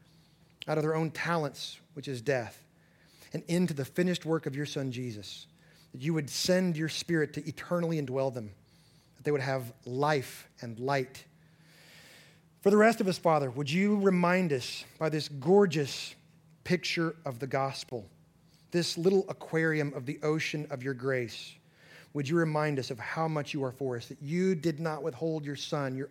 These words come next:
only Son, the Son whom you love.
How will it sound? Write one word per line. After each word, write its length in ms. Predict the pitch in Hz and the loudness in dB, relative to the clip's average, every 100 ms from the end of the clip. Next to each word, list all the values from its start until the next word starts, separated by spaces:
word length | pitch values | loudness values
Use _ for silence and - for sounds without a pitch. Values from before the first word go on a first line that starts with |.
| 170 | -2
only 300 | 180 170 143 | 0 0 -2
Son, 360 | - 127 110 - - - - - - | -4 -6 -6 -12 -20 -20 -20 -20 -12
the 60 | |
Son 340 | - - 160 139 | -6 -2 0 0
whom 160 | 139 | -4
you 100 | 131 | -2
love. 400 | 123 120 107 104 | -2 -4 -6 -10